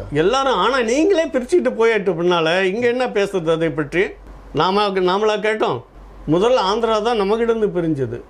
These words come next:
கர்நாடகம் போனது, கேரளம் எப்படி போச்சு? இ-, சொல்லப்போனா ஆயிரம் வருடத்துக்கு முன்னால் தெலுங்கு கிடையாது இந்த மண்ணுல. ஆயிரத்தி இரநூறு, முந்நூறு வருடத்துக்கு முன்னால கன்னடம் கிடையாது. ஒரு ஐந்நூறு வருடத்துக்கு முன்னால் மலையாளம் கிடையாது.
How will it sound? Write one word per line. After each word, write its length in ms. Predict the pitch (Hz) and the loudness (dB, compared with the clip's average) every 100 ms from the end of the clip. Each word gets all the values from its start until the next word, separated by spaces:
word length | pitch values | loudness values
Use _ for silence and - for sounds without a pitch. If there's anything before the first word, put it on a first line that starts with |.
| - - - - | -20 -20 -20 -12
கர்நாடகம் 540 | - 190 240 247 247 220 | -2 0 2 2 0 0
போனது, 380 | 170 139 127 80 - - - | 0 -2 -4 -10 -14 -18 -6
கேரளம் 400 | - 226 262 254 | -2 0 2 0
எப்படி 220 | 220 202 | 0 0
போச்சு? 460 | 165 151 147 147 - - - - - - | 0 -2 -4 -8 -8 -18 -20 -20 -20 -8
இ-, 160 | 117 - | -2 2
சொல்லப்போனா 340 | 202 247 247 | 2 2 2
ஆயிரம் 520 | 262 214 240 240 226 | 2 2 2 2 2
வருடத்துக்கு 440 | 240 254 240 214 226 | 2 2 0 -2 -2
முன்னால் 360 | 226 233 240 233 - - | 0 2 2 -2 -12 -2
தெலுங்கு 340 | 208 240 226 | 0 2 2
கிடையாது 500 | 190 196 190 156 139 - - | 2 2 2 0 -4 -8 -4
இந்த 200 | 160 165 | 0 2
மண்ணுல. 400 | 165 170 147 123 - - - | 2 2 2 -2 -10 -20 -8
ஆயிரத்தி 520 | - 190 254 247 240 | 0 2 2 0 0
இரநூறு, 260 | 226 240 233 | 2 2 2
முந்நூறு 440 | 226 233 240 220 | 2 2 2 2
வருடத்துக்கு 320 | 226 226 214 | 2 0 -2
முன்னால 340 | 220 220 233 208 | -2 0 0 0
கன்னடம் 380 | 202 226 226 214 | 0 0 2 2
கிடையாது. 480 | 175 160 131 123 - - - | 2 0 -2 -8 -12 -20 -4
ஒரு 200 | 214 233 | 0 2
ஐந்நூறு 600 | 226 254 302 294 262 247 | 0 0 2 2 2 2
வருடத்துக்கு 340 | 254 247 226 | 0 -2 -6
முன்னால் 320 | 226 240 247 | -2 -2 0
மலையாளம் 440 | 214 214 254 240 196 | 0 2 2 2 2
கிடையாது. 400 | 175 160 139 | 2 0 -2